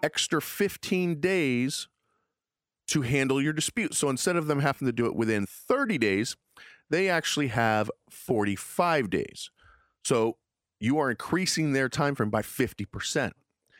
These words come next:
And that extra fifty percent of extra days could actually make it to where you're not getting the items fixed on your credit because they had an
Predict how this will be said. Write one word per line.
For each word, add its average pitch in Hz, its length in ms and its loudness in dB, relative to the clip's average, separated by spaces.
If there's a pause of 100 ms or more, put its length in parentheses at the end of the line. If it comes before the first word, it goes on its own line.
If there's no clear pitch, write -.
(140)
And 113 120 0
that 156 120 2
extra 165 240 -2
fifty - 380 -4
percent 143 420 0
of 92 160 -2
extra 110 340 -4
days 147 380 0 (380)
could 220 220 2
actually 175 320 0
make 135 260 2
it - 120 0
to 135 120 -2
where 107 400 2 (440)
you're 113 280 2
not 107 260 2
getting 98 300 2
the 95 140 0
items 87 360 0
fixed - 560 -4 (140)
on 180 260 2
your 151 100 0
credit 117 340 0
because 104 400 -2
they 110 140 2
had 104 260 0
an 101 100 0